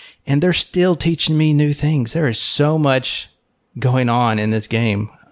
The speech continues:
Um, and it's, it's, it's probably just me, probably rhythmically, uh, have a, a rhythmic, uh, deficiency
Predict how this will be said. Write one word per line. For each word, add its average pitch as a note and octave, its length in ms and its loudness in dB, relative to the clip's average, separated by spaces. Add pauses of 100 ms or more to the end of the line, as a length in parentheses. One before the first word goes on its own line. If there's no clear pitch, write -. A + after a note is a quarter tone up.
(520)
Um, G2+ 560 -2 (960)
and A#2 340 0
it's, A2 220 -6
it's, - 240 -10 (420)
it's - 160 -6
probably B2 300 0
just B2+ 240 -2
me, D3 260 -2 (300)
probably A2+ 400 2
rhythmically, B2 960 0 (440)
uh, A2 680 0 (500)
have A#2+ 160 -2
a, A2+ 140 -2
a A#2 120 -2
rhythmic, C3 500 -2
uh, A2 260 -4
deficiency C3+ 880 -4